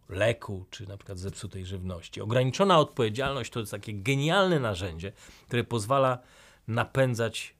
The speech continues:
e, inwestycje, dawać szansę osobom, które nawet z niewielkim kapitałem mogą otworzyć biznes, wejść na rynek inwestycyjny. Przywilej, za który przedsiębiorcy osobno płacą społeczeństwu, płacą im w postaci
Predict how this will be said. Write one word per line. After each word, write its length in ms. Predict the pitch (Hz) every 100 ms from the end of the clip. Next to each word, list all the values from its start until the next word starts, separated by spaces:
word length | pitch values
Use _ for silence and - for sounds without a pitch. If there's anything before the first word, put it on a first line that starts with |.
| _
e, 140 | 120 101
inwestycje, 840 | 113 110 101 92 - 95 - - - _ -
dawać 340 | 120 117 -
szansę 560 | - 131 139 131 127 107
osobom, 640 | 113 107 131 123 120 110
które 400 | - 110 104 104
nawet 460 | 104 104 104 98
z 280 | - - -
niewielkim 600 | 95 107 117 147 - 113
kapitałem 680 | 101 104 101 - 101 101 98 - - _
mogą 440 | 107 107 98 95 95
otworzyć 520 | - 92 - 101 90 82
biznes, 420 | 92 85 90 82
wejść 340 | 80 92 -
na 120 | 90
rynek 320 | 87 85 82 90
inwestycyjny. 720 | 82 87 85 82 - 92 - _ - - - -
Przywilej, 460 | - 131 180 165
za 140 | 127 131
który 360 | - 131 120 104 - - -
przedsiębiorcy 1000 | - 113 - 113 127 165 160 139 131 - -
osobno 640 | 127 - 170 147 135 127 -
płacą 440 | - 127 117 117 107
społeczeństwu, 800 | - 104 98 - 113 101 - 95
płacą 340 | 127 131 139
im 80 | 120
w 40 |
postaci 540 | - 110 - 104 -